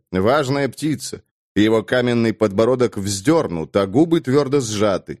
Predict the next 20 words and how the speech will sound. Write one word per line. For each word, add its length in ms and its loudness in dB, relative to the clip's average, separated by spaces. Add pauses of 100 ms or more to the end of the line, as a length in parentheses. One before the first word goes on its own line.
без 320 -2
слов 420 0
выражая 460 0
мысль. 400 -4 (260)
То, 140 2
что 200 0
здесь 300 2
творится, 680 -2 (120)
непорядок. 800 -2 (280)
Это 200 2
должно 440 2
быть 200 -4
улажено 560 2
немедля. 760 -2 (1200)
Двое 420 2
его 180 2
соседей 440 0
одеты 380 0
в 100 -8
штатское. 640 -4